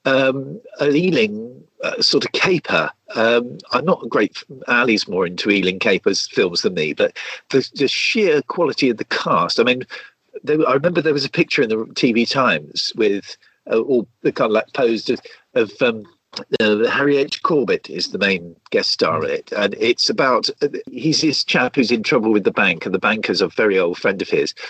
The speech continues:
Fulton Mackay plays the banker, uh, and the guy who's in trouble is Harry H. Corbett. Um, I, they're, they're both actors I admire very much, and,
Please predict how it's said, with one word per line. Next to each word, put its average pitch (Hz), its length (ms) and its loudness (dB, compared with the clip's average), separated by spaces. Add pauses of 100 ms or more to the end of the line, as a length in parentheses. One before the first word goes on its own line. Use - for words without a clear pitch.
(140)
Fulton 139 300 2
Mackay 131 340 0
plays 113 260 2
the 117 80 -2
banker, 98 560 -2 (180)
uh, 107 220 2
and 107 140 0
the 104 60 0
guy 123 260 2
who's 110 180 2
in 104 100 -6
trouble 101 260 2
is 104 240 0
Harry 104 220 2
H. - 240 0
Corbett. 90 520 -2 (160)
Um, 101 540 0 (180)
I, 131 240 0
they're, 143 200 2
they're 143 180 0
both 143 320 -2
actors 107 300 0
I 107 120 4
admire 98 300 2
very 101 200 0
much, 87 360 -4
and, 107 200 -6